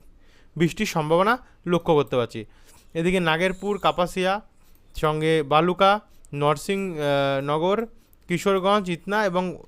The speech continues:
এই সমস্ত আশেপাশের সাইডে কিন্তু এই মুহূর্তে আমরা বৃষ্টির যে সম্ভাবনা সেটা লক্ষ্য করতে পারছি। তো একবার আমরা চলে যাবো বজ্রবিদ্যুৎ মোডে। আর বজ্রবিদ্যুৎ মোডে আমরা যদি আসি একবার, সবার প্রথমে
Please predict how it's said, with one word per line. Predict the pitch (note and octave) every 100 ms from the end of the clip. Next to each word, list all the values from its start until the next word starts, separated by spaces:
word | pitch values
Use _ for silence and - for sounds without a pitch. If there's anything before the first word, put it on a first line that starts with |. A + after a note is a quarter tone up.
| - -
এই | D#3+
সমস্ত | - F3 E3+ E3+
আশেপাশের | C#3+ E3 E3+ F3+
সাইডে | D#3+ D3 E3+
কিন্তু | F#3 F3
এই | D3
মুহূর্তে | D3+ D3 E3+
আমরা | F3 A#3 - - -
বৃষ্টির | C#3 - F3
যে | D#3
সম্ভাবনা | E3+ C#3 C3+ D#3 F#3
সেটা | E3 C3+
লক্ষ্য | A#2+ A2 B2
করতে | A2+ -
পারছি। | A#2 A2+ - B2+ - - - - - - - - - - - - -
তো | G3
একবার | F#3 G3
আমরা | G3+
চলে | F#3 F#3
যাবো | G3
বজ্রবিদ্যুৎ | E3 D3 D#3+ F3 E3 E3+
মোডে। | E3 F3+ A#3+ - - - - B2+
আর | B2 A#2
বজ্রবিদ্যুৎ | A#2 D3+ E3 F#3 G3 G3 F#3+
মোডে | E3+ E3 D#3 F3+
আমরা | D3+ C#3 C3
যদি | B2+ C#3 C#3
আসি | C#3 F#3+
একবার, | F3 C3 C3+ G3 - - - - - - - - - -
সবার | - E3
প্রথমে | F3+ G3+ G#3+